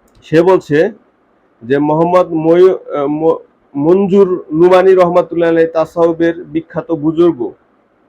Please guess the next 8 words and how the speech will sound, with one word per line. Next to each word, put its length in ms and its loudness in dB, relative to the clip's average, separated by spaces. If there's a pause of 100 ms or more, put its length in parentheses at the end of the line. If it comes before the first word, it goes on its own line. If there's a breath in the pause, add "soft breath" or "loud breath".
(880)
মাওলানা, 540 2
আহ, 1080 -4 (120)
কি 80 -2
লেখছে, 320 -2 (160)
বিখ্যাত 420 -2
বুজুর্গগণ 800 0
মাওলানা 500 0
মোহাম্মদ 480 0